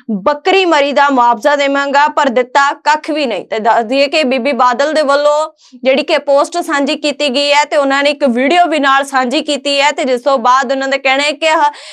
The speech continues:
ਸਾਰੇ ਡਰਾਮੇ ਦੀਆਂ ਹੱਦਾਂ ਟੱਪੀਆਂ ਗਈਆਂ ਨੇ ਤੇ ਜਿਸ ਤੋਂ ਬਾਅਦ ਕਿਸ ਤਰ੍ਹਾਂ ਜਿਹੜਾ ਕਿ ਰਾਸ਼ਨ ਉੱਪਰੋਂ ਸੁੱਟਿਆ ਜਾ ਰਿਹਾ ਤੇ ਮੁੱਖ ਮੰਤਰੀ ਭਗਵੰਤ ਸਿੰਘ ਮਾਨ ਨੂੰ ਜਿਹੜਾ ਕਿ ਤਜਰਬਾ ਨਹੀਂ ਹੈ ਤੇ ਉਹਨਾਂ ਦਾ ਕਹਿਣਾ ਹੈ ਕਿ ਸਿਰਫ ਔਰ ਸਿਰਫ ਲੋਕ,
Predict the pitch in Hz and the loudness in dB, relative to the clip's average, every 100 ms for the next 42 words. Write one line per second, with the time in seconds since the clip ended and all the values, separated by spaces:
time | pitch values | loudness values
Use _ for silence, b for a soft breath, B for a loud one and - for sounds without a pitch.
0 | B - - 302 339 339 269 269 302 320 | B -2 0 2 2 2 2 2 2 0
1 | 294 302 269 226 277 302 294 285 285 294 | 0 -2 -2 -2 0 0 -2 -2 -2 0
2 | 269 277 285 285 302 330 262 262 285 240 | 0 0 0 0 -2 0 0 2 0 2
3 | 254 277 262 285 311 320 330 330 285 277 | 2 2 2 2 2 -2 0 0 2 2
4 | 269 277 277 285 254 254 262 294 294 269 | 2 0 -2 0 2 0 -2 -4 -4 0
5 | 269 277 262 269 311 302 262 254 254 302 | 0 0 -4 0 0 2 2 2 0 -2
6 | 311 269 269 254 277 285 311 294 247 254 | -4 -6 -4 -4 -2 0 -2 -2 -2 -2
7 | 269 254 302 285 262 247 277 294 294 339 | -2 -4 -4 -2 0 2 2 -2 -2 -2
8 | 339 B B B 240 302 330 330 311 302 | -4 B B B 0 2 2 0 -2 0
9 | 269 277 269 302 285 330 330 320 330 294 | 2 2 2 2 2 2 2 0 0 -2
10 | 294 311 311 294 320 320 320 320 311 311 | 0 -2 -2 0 0 0 -2 -2 0 2
11 | 330 B B - 330 330 339 330 330 320 | -2 B B -2 0 0 0 0 2 -2
12 | 277 330 320 254 233 254 302 | 0 0 2 2 2 2 2